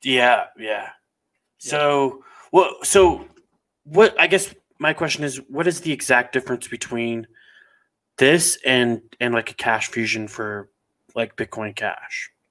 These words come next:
Speaker 2: Well, Cash Fusion is, is CoinJoin, really. It's really what it is. I'm not talking about Coin Fusion or
Speaker 1: Okay.
Speaker 2: CoinJoin. Yeah, I'm not, I'm not talking about that.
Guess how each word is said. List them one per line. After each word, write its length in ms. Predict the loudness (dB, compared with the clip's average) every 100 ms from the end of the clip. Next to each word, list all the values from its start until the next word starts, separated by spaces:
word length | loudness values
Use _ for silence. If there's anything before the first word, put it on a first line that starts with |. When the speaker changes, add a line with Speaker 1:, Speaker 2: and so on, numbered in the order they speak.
| _ _ _
Speaker 2:
Well, 100 | -16
Cash 260 | -6 -8 -6
Fusion 340 | -12 -12 -12
is, 220 | -12 -14
is 180 | -16 -18
CoinJoin, 460 | -14 -14 -12 -16 -14
really. 300 | -12 -12 -16 _
It's 120 | _ -16
really 200 | -14 -12
what 160 | -14
it 100 | -12
is. 240 | -12 -14 _ _ _ _ -18 -6
I'm 100 | -2
not 160 | -2 -2
talking 320 | -6 -6 -6
about 220 | -6 -8
Coin 200 | -12 -14
Fusion 480 | -12 -12 -12 -18 -20 _ _ _ -20 _ _
or 140 | -4
Speaker 1:
Okay. 160 | -4 -4
Speaker 2:
CoinJoin. 480 | -6 -8 -12 -12 -18 _ _
Yeah, 100 | -16
I'm 100 | -12
not, 120 | -10
I'm 80 | -8
not 160 | -8 -8
talking 220 | -10 -12
about 240 | -12 -12
that. 240 | -14 -16